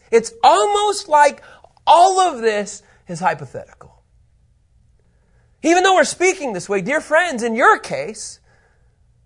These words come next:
we're confident of the better things connected with salvation." In other words, we know you're not living like this, right? That's kinda what he's saying. So maybe these are all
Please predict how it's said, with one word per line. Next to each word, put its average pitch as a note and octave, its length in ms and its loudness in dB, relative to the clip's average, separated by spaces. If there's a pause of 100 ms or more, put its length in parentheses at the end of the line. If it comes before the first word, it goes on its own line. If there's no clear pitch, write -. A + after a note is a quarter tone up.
(340)
we're E3+ 80 -12
confident G#3+ 480 -4
of F3 80 -10
the F3 40 -16
better G3+ 240 -6
things G#3+ 280 -10
connected G3 400 -12
with F#3+ 100 -14
salvation." A3 480 -6
In C4 60 0
other F4+ 160 2
words, D4+ 140 -4 (200)
we E4 400 2
know D4+ 540 4 (120)
you're C4+ 300 2
not F3 240 0
living A2+ 320 -12
like G#2 240 -20
this, - 380 -20
right? C4 200 2
That's C4 220 -4
kinda C4+ 260 0
what B3+ 140 -2
he's B3 120 -8
saying. E4 320 -4
So A3+ 200 0 (240)
maybe F4 380 0
these E4 200 -2
are D4 120 2
all C4+ 260 -2